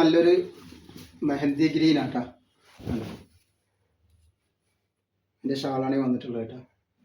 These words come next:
ഒക്കെ ഒറിജിനൽ കോട്ടൺ ആണ് ട്ടോ. കോട്ടണിൽ വരുന്ന ഐറ്റംസ് ആണ് ട്ടോ. നെക്സ്റ്റ് വന്നിട്ടുള്ളത് അതിൻ്റെ ഒരു നീല കളർ, പീകോക്ക് നീല കളർ. ഇതാണ്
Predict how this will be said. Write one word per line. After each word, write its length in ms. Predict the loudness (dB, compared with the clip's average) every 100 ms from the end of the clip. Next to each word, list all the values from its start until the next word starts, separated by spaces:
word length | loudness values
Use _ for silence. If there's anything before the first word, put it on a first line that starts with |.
| _ _ _ -12
ഒക്കെ 160 | 4 6
ഒറിജിനൽ 320 | 8 6 4 6
കോട്ടൺ 300 | 6 6 6 4
ആണ് 120 | 4 0
ട്ടോ. 80 | -4 0
കോട്ടണിൽ 340 | -2 0 2 4
വരുന്ന 220 | 4 2
ഐറ്റംസ് 300 | 0 -6 -6 -8
ആണ് 100 | -10
ട്ടോ. 80 | -12 -20 _ _ _ _ -10 -10 -18 _ _ _ _ _ _ _ _ _ _ _ _ _ _ -12 -12 -12
നെക്സ്റ്റ് 280 | -16 2 6
വന്നിട്ടുള്ളത് 340 | 8 8 8 6
അതിൻ്റെ 180 | 6 6
ഒരു 80 | 4 0 -14 _ _ _ -4
നീല 240 | 0 2 0 0
കളർ, 240 | 0 0 -2 -6 -6
പീകോക്ക് 460 | -6 -4 -2 -2 2
നീല 140 | 2 2 -2
കളർ. 180 | -12 -18 -20 -20 -20 _ -20 _ _ _ -20 -20 _ _ _ _ _ -20 _ _ _ _ _ _ -18 -14 -12 -14 -18 _ _ _ _ _ _ _ _ _ _ _ _ _ -12
ഇതാണ് 240 | -10 -10